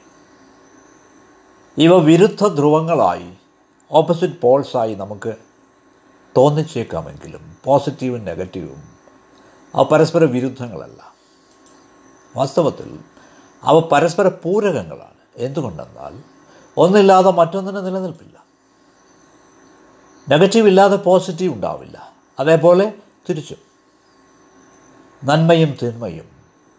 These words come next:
ഉണ്ട്, ഇരുളും വെളിച്ചവുമുണ്ട്, സ്നേഹവും വിദ്വേഷവും ഉണ്ട്, മിത്രവും ശത്രുവുമുണ്ട്.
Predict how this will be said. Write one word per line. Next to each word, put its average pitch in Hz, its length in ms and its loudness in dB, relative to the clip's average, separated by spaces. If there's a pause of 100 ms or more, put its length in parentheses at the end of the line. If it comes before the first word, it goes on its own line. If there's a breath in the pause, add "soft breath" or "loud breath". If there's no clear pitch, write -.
(960)
ഉണ്ട്, 90 240 -14 (220)
ഇരുളും 165 360 6
വെളിച്ചവുമുണ്ട്, 143 760 -2 (920 soft breath)
സ്നേഹവും 180 760 4
വിദ്വേഷവും 147 800 -6 (640)
ഉണ്ട്, 82 260 -18 (800)
മിത്രവും 185 560 4
ശത്രുവുമുണ്ട്. 170 720 -4